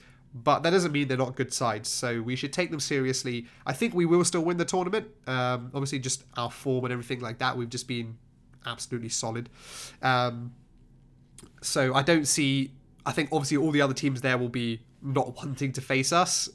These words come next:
Uh, Monterrey will probably, you know, I think they'll be relishing the chance to face us 'cause it's a good challenge for them. But, uh, you know, I think everyone fully expects us to win.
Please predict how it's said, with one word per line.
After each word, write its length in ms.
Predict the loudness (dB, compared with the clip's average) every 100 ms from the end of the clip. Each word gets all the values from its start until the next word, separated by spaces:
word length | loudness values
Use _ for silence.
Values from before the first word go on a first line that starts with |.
| -2
Uh, 360 | 0 2 0
Monterrey 580 | -2 -2 -4 -2 -2 -2
will 80 | -2
probably, 380 | -4 -6 -8 -10 -16 -20 -20 -8
you 80 | -4
know, 100 | -4
I 60 |
think 220 | -2 -2 2
they'll 100 | 4
be 140 | 6
relishing 360 | 6 6 4 0
the 60 |
chance 340 | 0 0 0 0
to 200 | -2 0
face 260 | 2 2
us 140 | 2 -2
'cause 140 | -2
it's 80 | -2
a 40 |
good 160 | 0 -2
challenge 360 | 0 -2 -2 -4
for 80 |
them. 200 | -2 -2 -2
But, 140 | -4
uh, 60 | -2
you 80 | -4
know, 100 | -2
I 80 | -4
think 280 | -4 -6 -2
everyone 400 | 0 2 0 -2
fully 260 | -4 -4 -4
expects 400 | -6 -6 -6 -6
us 160 | -6 -6
to 120 | -4
win. 220 | -2 -4